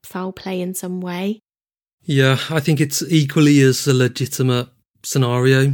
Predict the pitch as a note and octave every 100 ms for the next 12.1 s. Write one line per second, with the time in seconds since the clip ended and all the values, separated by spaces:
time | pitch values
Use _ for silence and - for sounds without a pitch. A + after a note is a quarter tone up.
0 | C#3 C3 - B2+ A#2+ A2+ - B2+ B2+ C3+
1 | D3 A#2+ B2 A#2 B2 - C#3 A#2 A#2+ -
2 | A#2+ A#2+ B2+ A#2 A2+ A2 A2+ A2 A2 A2
3 | G#2+ G#2 G#2 G#2 A2 A2 A2 - B2 G#2+
4 | - A#2 - - - G3+ G3+ D#3 - F#3
5 | A#2 F#3 - _ - C#3 B2+ C3 A#2 -
6 | A2+ G#2+ - A2+ - B2 A2 A2 G#2+ G#2+
7 | _ _ _ _ _ _ - A#2 A2 G#2+
8 | A2 _ _ _ _ - B2 A2 A#2 A#2
9 | G#2+ - A2+ G#2+ G#2 - A#2 A2 B2 A#2+
10 | A2+ A2+ A2 _ _ _ _ A#2+ A#2+ A#2
11 | A#2+ - A2+ A#2 A2 G#2+ A#2+ A2 A2 G#2+
12 | A2